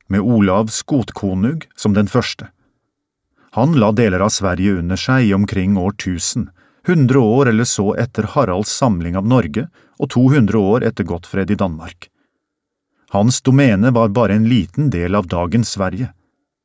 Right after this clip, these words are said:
Navnet kunne bety skattekonge eller preger av mynt.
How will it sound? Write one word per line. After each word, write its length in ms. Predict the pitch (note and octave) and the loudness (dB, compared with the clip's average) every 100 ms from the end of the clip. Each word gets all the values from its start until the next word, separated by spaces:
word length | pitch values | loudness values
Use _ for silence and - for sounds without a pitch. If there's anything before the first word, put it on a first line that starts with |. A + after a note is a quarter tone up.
| _ _ _ _ _ _ _ | _ _ _ _ _ _ _
Navnet 500 | G#2+ A2 F#2 B2 F3+ - | 2 2 2 2 0 2
kunne 180 | A#2 G#2+ | 2 2
bety 340 | B2+ G#2+ F#2+ | 2 2 0
skattekonge 840 | - E3 C#3 - - G2 F#2+ F3 - _ G2+ | 0 -2 -2 -4 -4 -2 -2 -4 -6 _ -6
eller 240 | F#2+ G2+ | -4 -4
preger 440 | - D3+ G#2 F#2+ G2+ | -2 0 0 0 -2
av 140 | A#2 | 0
mynt. 400 | A2 C#3 F2+ - | 0 0 -4 -14